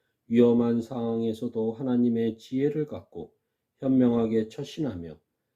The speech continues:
세상의 부명의 권세를 부러워하지 않고 멀리하며,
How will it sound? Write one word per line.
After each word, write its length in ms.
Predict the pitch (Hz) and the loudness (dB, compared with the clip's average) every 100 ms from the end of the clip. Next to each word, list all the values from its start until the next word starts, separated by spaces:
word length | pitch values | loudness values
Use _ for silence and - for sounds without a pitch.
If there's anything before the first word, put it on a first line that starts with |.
| _ | _
세상의 720 | - 123 120 120 120 120 113 - | 0 0 4 4 6 4 0 -4
부명의 960 | 120 123 120 120 117 117 123 120 113 | 2 4 6 6 4 4 4 4 0
권세를 600 | 123 117 120 123 117 113 | -2 -2 -2 -2 -2 -4
부러워하지 680 | - 143 151 151 147 147 143 | -8 -4 -2 -2 -4 -6 -6
않고 520 | 123 90 - 90 - _ | -6 -8 -12 -14 -16 _
멀리하며, 840 | - 120 143 151 147 131 98 82 78 | -4 0 2 4 2 0 -8 -8 -12